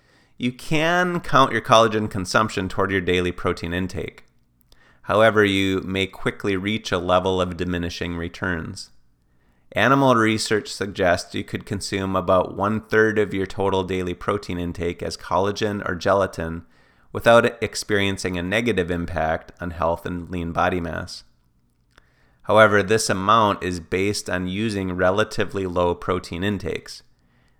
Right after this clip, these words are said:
The R D A for protein is hardly an optimal amount, compared to a more ideal level of about one gram per pound ideal body weight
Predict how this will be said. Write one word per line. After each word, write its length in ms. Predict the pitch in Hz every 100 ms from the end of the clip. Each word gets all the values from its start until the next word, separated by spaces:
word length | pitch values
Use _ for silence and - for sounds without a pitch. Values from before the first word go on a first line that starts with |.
| _
The 120 | 95
R 140 | 87 85
D 180 | 85 95
A 220 | 120 101
for 160 | 90
protein 440 | 85 92 90 92 90
is 120 | 87
hardly 540 | - 107 120 107 104 90
an 160 | 90 -
optimal 560 | 82 - 95 90 85
amount, 400 | 85 87 85 - - _ _ _ _
compared 380 | - 90 95 90
to 100 | 87
a 40 |
more 220 | 90 90 82
ideal 420 | 87 92 123 127
level 400 | 98 87 90 90
of 140 | 90
about 320 | 92 95 90
one 260 | 90 92 92
gram 340 | 92 90 90
per 140 | 90 101
pound 340 | - 87 87
ideal 300 | 87 85 85
body 280 | 80 80 82
weight 280 | 82 82